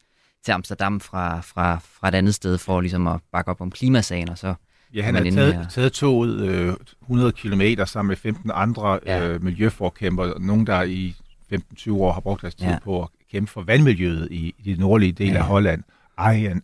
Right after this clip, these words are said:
Speaker 2: Arjen Dam hed han, ikke?
Speaker 1: Ja.
Speaker 2: Altså en klassisk miljøforkæmper,
Speaker 1: Ja.
Speaker 2: ikke?
Speaker 1: Og hans argument var jo netop det der, det skader sådan set klimaets sag. Altså, det er sådan, det, det, det er i virkeligheden ikke en god sag at tage op,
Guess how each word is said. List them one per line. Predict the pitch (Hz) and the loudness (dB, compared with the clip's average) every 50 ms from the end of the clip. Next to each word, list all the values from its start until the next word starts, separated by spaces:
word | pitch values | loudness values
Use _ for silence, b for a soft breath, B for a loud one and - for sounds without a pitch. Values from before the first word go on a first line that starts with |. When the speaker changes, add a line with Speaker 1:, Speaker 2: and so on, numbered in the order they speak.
| _ _ | _ _
Speaker 2:
Arjen | - 101 104 98 98 95 - - | -6 -2 0 0 0 0 0 2
Dam | 110 98 107 131 123 | 2 4 6 6 4
hed | 87 101 98 87 | 4 2 0 -2
han, | 73 76 76 78 | -2 -4 -4 -4
ikke? | 85 120 147 139 - - | -2 -2 -2 -4 -6 -8
Speaker 1:
Ja. | 95 101 - | -12 -10 -10
Speaker 2:
Altså | - 107 135 | -8 -6 -6
en | 131 117 | -6 -6
klassisk | - - - 135 139 151 - - 113 101 - - - _ _ _ | -6 -2 0 2 2 2 0 -4 -10 -12 -12 -14 -18 _ _ _
miljøforkæmper, | 123 117 107 98 117 131 - - 202 175 - - - 95 80 92 95 95 | -6 -6 0 2 2 2 2 2 -2 -4 -4 -4 -6 -6 -6 -4 -2 -2
Speaker 1:
Ja. | 117 160 | 0 0
Speaker 2:
ikke? | 175 b b b b b b b b b | 0 b b b b b b b b b
Speaker 1:
Og | - 98 | -4 -2
hans | 107 131 127 | 0 0 2
argument | 127 117 104 98 110 127 135 117 | 0 0 0 0 0 0 0 0
var | 92 | -2
jo | 80 | -4
netop | 82 82 92 104 - | -4 -6 -6 -6 -8
det | 95 85 | -6 -6
der, | 90 82 | -6 -6
det | 82 92 | -8 -8
skader | - - 117 127 139 139 | -4 0 2 4 4 2
sådan | 120 104 95 92 | 2 0 -4 -4
set | - 90 78 - | -6 -8 -10 -6
klimaets | - 104 101 107 95 85 85 - | -2 0 2 2 2 2 0 -2
sag. | - - 104 101 98 90 - | -2 0 2 2 2 2 0
Altså, | - 85 92 | -4 -8 -8
det | 90 - | -8 -6
er | 92 | -6
sådan, | - 110 110 | 0 0 0
det, | 101 - - - | 0 0 -4 -6
det, | 98 98 85 - | -6 -6 -4 -4
det | 101 95 - - | -8 -10 -8 -6
er | 101 | -2
i | 104 | -2
virkeligheden | 117 123 123 117 110 107 - | 0 2 2 2 0 0 0
ikke | 135 147 143 151 | 0 0 2 2
en | 127 117 101 | 2 2 0
god | - - 127 127 113 98 90 - _ _ _ _ _ _ | -2 0 0 0 0 0 -2 -8 _ _ _ _ _ _
sag | - - 120 113 113 107 | -6 0 2 2 4 2
at | 90 - | 2 0
tage | - 95 76 | -2 -2 -2
op, | 92 107 - | -2 -2 -4